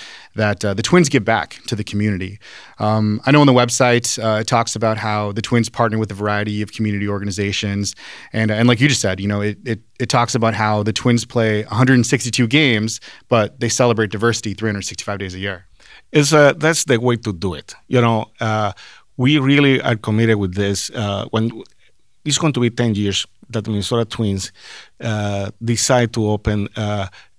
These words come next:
Speaker 2: uh, this, this department. And yes, in the past, the, the organization did different kind of things. Uh, they do the Latino night, they do African American night, and, and many other nights. But, you know, at the same time, they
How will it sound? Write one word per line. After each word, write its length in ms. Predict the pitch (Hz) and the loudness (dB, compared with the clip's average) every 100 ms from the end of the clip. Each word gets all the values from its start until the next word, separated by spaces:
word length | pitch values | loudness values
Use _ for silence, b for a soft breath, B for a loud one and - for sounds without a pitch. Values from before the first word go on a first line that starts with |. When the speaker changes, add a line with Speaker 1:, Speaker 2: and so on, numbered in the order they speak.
| - | -8
Speaker 2:
uh, 260 | 123 107 101 | -6 -4 -4
this, 240 | 110 101 104 - - | -6 -4 -6 -8 -8
this 180 | 117 107 | -6 -4
department. 600 | 107 95 101 92 90 87 B B B _ | -4 -2 -2 -2 -4 -8 B B B _
And 380 | 110 113 113 135 - | -4 -2 -4 -8 -10
yes, 300 | 139 165 156 | 0 2 4
in 100 | 135 113 | 2 2
the 80 | |
past, 400 | 104 123 131 131 | 2 2 2 0
the, 120 | 120 113 | -2 -2
the 220 | - 113 | -2 -4
organization 720 | 107 107 101 120 123 123 110 | -2 -2 0 -2 -2 -2 -4
did 300 | 110 110 107 - _ - - | -2 -4 -6 -16 _ -20 -6
different 380 | 123 120 107 95 | -4 -2 -4 -2
kind 280 | 107 104 | -2 -2
of 80 | 92 | -4
things. 400 | - 104 110 107 | -4 -2 -2 -2
Uh, 120 | 104 | -2
they 160 | 98 101 | -2 -4
do 260 | 98 107 104 | -2 -2 -2
the 140 | 95 98 | -2 -6
Latino 400 | 92 - 110 95 | -6 -4 -4 -2
night, 500 | 87 107 110 113 110 B B - | -2 0 0 -2 -4 B B -6
they 160 | 98 | -4
do 220 | 95 107 101 | -2 -2 -2
African 380 | 101 104 107 | -2 -6 -8
American 480 | 98 101 92 95 90 | -8 -8 -8 -8 -6
night, 480 | 92 110 113 110 107 B B B | -2 0 2 2 -2 B B B
and, 380 | 101 101 104 104 | -4 -2 -4 -4
and 120 | 123 127 | 0 2
many 320 | 147 139 123 | 4 4 2
other 280 | 123 113 101 | 2 0 0
nights. 520 | 98 92 78 - - B B B - | 0 -2 -6 -10 -12 B B B -2
But, 160 | 123 127 | 0 4
you 80 | 156 | 4
know, 120 | 156 | 4
at 160 | 139 | 2
the 60 | 123 | 0
same 260 | - 135 127 | -2 -2 0
time, 380 | 156 160 127 | 2 2 2
they 280 | 120 135 117 | 0 -2 0